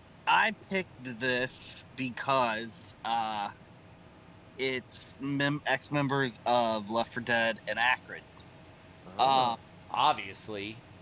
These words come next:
Speaker 3: The fuck?
Speaker 1: the reason, the reason I picked it, um, specifically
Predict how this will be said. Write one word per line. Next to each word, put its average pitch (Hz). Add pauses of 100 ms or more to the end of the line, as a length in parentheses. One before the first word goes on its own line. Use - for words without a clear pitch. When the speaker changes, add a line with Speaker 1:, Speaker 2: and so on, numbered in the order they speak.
(280)
Speaker 3:
The 90 (200)
fuck? 131
Speaker 1:
the 120
reason, 196 (460)
the 160
reason 175
I 147
picked -
it, 135 (480)
um, 110 (340)
specifically 127